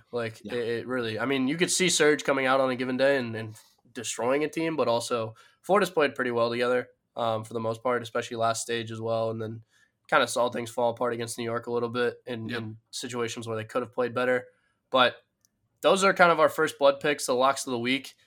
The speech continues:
Speaker 1: and that leads us into the deeper depths. Um,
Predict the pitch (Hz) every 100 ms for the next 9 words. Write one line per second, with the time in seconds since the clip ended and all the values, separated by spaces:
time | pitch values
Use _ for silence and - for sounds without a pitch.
0 | _ _ 120 120 139 139 - 135 131 120
1 | 120 131 120 113 127 117 107 113 _ _
2 | 127 120 117 123 113 113 113 110 - -
3 | - _ _ - 117 113 110 107 110